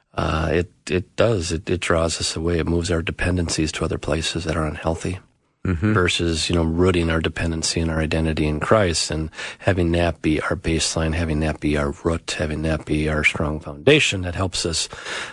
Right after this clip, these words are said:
Speaker 1: m-, manage the what-if thinking of anxiety, that helps us manage the distractibility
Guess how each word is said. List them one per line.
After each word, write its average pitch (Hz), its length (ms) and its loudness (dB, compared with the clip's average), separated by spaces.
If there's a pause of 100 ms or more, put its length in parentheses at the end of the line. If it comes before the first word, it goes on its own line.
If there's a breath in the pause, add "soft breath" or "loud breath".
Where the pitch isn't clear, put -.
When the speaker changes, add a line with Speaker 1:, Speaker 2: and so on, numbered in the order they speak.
Speaker 1:
m-, 147 640 -6
manage 101 560 4
the 95 80 0
what-if 87 380 2
thinking 82 440 -4
of 80 140 -2
anxiety, 78 540 -2
that 76 80 -6
helps 78 320 -4
us - 160 -2
manage 90 500 0
the - 80 -4
distractibility 80 1300 -4